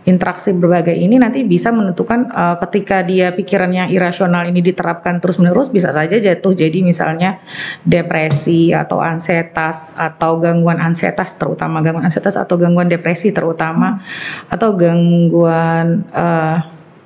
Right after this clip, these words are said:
Speaker 1: psikiatrik lainnya atau gangguan penggunaan zat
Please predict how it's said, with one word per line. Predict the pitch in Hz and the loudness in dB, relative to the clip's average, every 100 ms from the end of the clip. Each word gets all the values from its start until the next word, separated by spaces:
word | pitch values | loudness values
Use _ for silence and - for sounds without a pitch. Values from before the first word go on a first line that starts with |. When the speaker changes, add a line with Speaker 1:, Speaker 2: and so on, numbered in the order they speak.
| - - - | -20 -14 -2
Speaker 1:
psikiatrik | 185 - 175 180 170 196 | -2 0 -2 -2 -2 -2
lainnya | 175 175 180 196 214 | -2 0 0 0 0
atau | - | 0
gangguan | 160 165 165 | 0 0 0
penggunaan | 160 175 170 190 | 2 2 2 0
zat | 185 226 | 0 -2